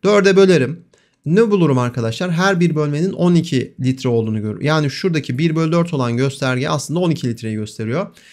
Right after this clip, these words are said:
Deponun yarısı aslında yirmi dört litreyi gösteriyor. Deponun dörtte bir üçü aslında otuz altı litreyi gösteriyor.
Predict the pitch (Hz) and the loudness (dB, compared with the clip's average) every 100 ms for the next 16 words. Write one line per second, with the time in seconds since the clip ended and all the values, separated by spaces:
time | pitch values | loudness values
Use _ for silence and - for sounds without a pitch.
0 | - _ 165 170 190 190 190 180 175 156 | -20 _ -4 2 4 4 4 4 2 -2
1 | - 160 135 139 143 147 147 - 123 113 | 0 0 2 2 2 2 0 -6 -4 -4
2 | 107 - 110 117 190 - _ _ _ 175 | -4 -6 -6 -4 -4 -8 _ _ _ -2
3 | 175 185 185 165 170 175 165 143 - 170 | 2 2 4 4 4 2 0 0 -4 -2
4 | 147 - 156 147 151 143 143 135 131 - | -2 -2 -4 -2 -2 0 0 -2 -6 -4
5 | 117 107 107 - 107 120 175 | -4 -4 -6 -6 -4 -4 -4